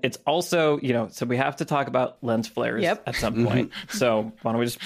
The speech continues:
Speaker 1: drag them into the conversation here?
Speaker 2: <laughs>
Speaker 1: Where, like, there is something really cool about the lens flare. Like, I, I, like, I feel like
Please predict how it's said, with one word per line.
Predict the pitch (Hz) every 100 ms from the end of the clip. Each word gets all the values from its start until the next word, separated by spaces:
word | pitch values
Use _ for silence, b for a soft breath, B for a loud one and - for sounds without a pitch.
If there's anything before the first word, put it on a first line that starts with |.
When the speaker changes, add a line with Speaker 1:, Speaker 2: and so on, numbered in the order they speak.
| B 123 -
Speaker 1:
drag | 135 120 120
them | 123
into | 120 120
the |
conversation | 113 120 117 262 208 403
here? | 453 - - 233
Speaker 2:
<laughs> | B B B B B B B B _ _
Speaker 1:
Where, | 135 147
like, | 143 139 - - _
there | 135 147 -
is | 226 233
something | 220 208 190 175 175 170 -
really | 117 135 151 147
cool | - - 147 156 156 127
about | 110 120 123 131 _
the | -
lens | 110 120 143
flare. | - 190 196 196
Like, | 135
I, | 143 -
I, | 135
like, | 139 139
I | 143
feel | - 185
like | 185 180